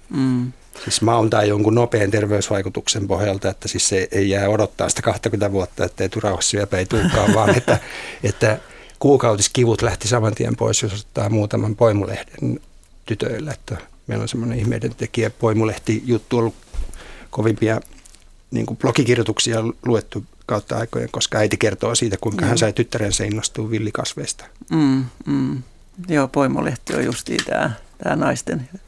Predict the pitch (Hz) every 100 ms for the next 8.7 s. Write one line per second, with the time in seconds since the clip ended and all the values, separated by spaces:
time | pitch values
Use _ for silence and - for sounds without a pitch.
0 | - - - 165 151 131 - 131 147 147
1 | 147 139 - 156 143 - - 135 - -
2 | - - - 147 143 143 139 - - 156
3 | 147 143 139 139 143 - 151 - - 143
4 | - - - - 139 139 - 139 135 -
5 | 143 147 - - - - - - - -
6 | - - 104 104 110 113 113 - 107 107
7 | 101 107 117 127 127 113 - 110 104 98
8 | 92 - 113 113 - 113